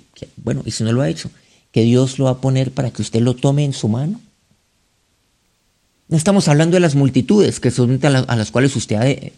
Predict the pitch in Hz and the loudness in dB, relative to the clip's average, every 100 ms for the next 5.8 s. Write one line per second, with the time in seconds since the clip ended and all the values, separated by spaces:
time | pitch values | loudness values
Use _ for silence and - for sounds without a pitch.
0 | _ - 95 117 117 135 175 208 - - | _ -8 -2 0 2 4 2 2 -2 -14
1 | _ _ _ _ _ _ _ _ _ _ | _ _ _ _ _ _ _ _ _ _
2 | _ _ _ - 110 110 98 - - - | _ _ _ -2 0 2 0 -4 -10 -20
3 | _ _ _ _ _ _ _ _ _ _ | _ _ _ _ _ _ _ _ _ _
4 | - - - _ _ _ _ _ _ _ | -12 -12 -12 _ _ _ _ _ _ _
5 | - 104 - 208 180 - - - | -6 -2 2 2 2 -4 -12 -20